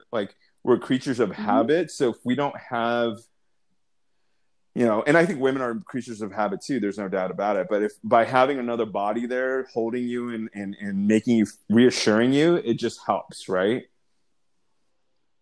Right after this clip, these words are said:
Speaker 2: Um, well, I'm not a creature of habit, and I also don't need someone to tell me it's okay.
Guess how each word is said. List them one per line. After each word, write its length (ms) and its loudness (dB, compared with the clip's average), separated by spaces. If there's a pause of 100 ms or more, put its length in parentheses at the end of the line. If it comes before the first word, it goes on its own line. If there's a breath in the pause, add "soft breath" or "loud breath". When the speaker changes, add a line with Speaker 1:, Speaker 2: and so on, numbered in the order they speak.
(540)
Speaker 2:
Um, 360 6
well, 180 2
I'm 160 2
not 160 -2
a 60 -6
creature 300 -12
of 80 -12
habit, 400 -6 (180)
and 220 -10
I 140 -8
also 600 -10 (720)
don't 200 -6
need 200 -16
someone 200 -10
to 60 -8
tell 180 -12
me 140 -10
it's 180 -14
okay. 280 -16